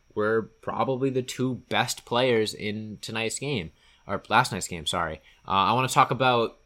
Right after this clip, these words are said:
Ryan O'Reilly a little bit first, um, 'cause I think his game was a little bit more, more subtle in the way that he affected it. Um, obviously, you know, had himself a goal, and I think he had an assist too. Let me, let me check real quick before I, uh, before I continue this.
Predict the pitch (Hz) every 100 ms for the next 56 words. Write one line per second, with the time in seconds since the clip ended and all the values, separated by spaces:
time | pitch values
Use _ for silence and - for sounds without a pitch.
0 | _ 127 127 117 110 110 107 104 - -
1 | 170 - - _ _ 95 98 92 87 85
2 | - _ _ _ _ - - 113 107 135
3 | 123 127 113 117 113 101 104 113 110 104
4 | 110 107 98 - _ _ - 220 - 147
5 | 143 143 143 139 135 147 139 139 135 -
6 | 139 - - 117 104 110 123 123 120 104
7 | 101 107 104 98 92 95 92 82 - 160
8 | 175 185 190 175 170 - 170 - 151 165
9 | 131 131 - 113 107 - - - - -
10 | - - 60 65 69 65 113 - _ -
11 | - - _ - 60 - - - 58 52
12 | - -